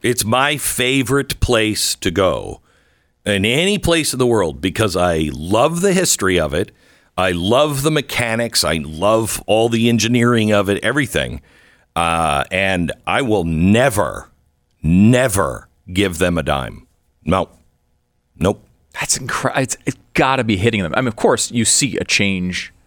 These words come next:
Speaker 2: at the top of the organization. I don't know that this is gonna be a positive change, by the way, but, uh, you know, you get a new C E O, or the old C E O is now the new C E O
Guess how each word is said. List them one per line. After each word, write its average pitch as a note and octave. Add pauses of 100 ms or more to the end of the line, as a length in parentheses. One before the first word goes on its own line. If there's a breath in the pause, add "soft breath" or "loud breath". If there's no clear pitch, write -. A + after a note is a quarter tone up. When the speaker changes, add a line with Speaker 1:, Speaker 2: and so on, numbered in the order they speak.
Speaker 2:
at -
the -
top G#2
of E2+
the F#2
organization. F#2
I F#2+
don't F#2
know F2+
that E2+
this F#2
is -
gonna F#2
be D#2
a -
positive G#2+
change, D2+
by D2+
the -
way, D#2 (420 loud breath)
but, F#2+
uh, D#2
you E2
know, D#2+
you E2+
get F2+
a E2+
new E2+
C D#2+
E A2
O, G#2
or F2+
the D2+
old F#2
C D2+
E D#2+
O E2+
is D#2+
now F2+
the E2+
new F#2
C D#2
E D#2
O F2